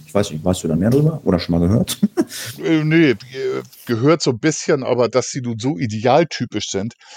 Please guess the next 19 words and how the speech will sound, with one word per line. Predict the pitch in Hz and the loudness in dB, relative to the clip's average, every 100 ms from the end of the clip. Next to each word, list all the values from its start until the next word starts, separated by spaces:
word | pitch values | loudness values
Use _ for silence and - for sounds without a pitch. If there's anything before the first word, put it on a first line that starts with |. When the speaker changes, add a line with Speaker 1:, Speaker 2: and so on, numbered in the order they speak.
| - - | -20 -10
Speaker 2:
das | 113 123 | -8 -6
ist | - | -2
dann | 135 123 | 2 4
ja | 117 | 2
wie | 135 | 0
im | 120 | -2
Versuchslabor, | - 120 151 - 101 92 101 110 | -4 -2 -2 -2 -4 -2 -4 -2
das | - | 0
hilft | 139 - | 0 2
ja | 127 | 0
keinem | - 131 107 | 2 -2 2
weiter. | 123 151 98 120 _ - - - - | 2 2 0 -4 _ -20 -20 -18 -4
Aber | 117 | 0
es | 131 | 0
gibt | - 151 | 0 -2
doch | 143 | -2
diese | - 123 120 | -2 -4 -2
gefühlte | 117 - 233 160 | -2 2 2 0
Temperatur. | - 107 90 90 - - - | -6 -8 -8 -12 -12 -18 -18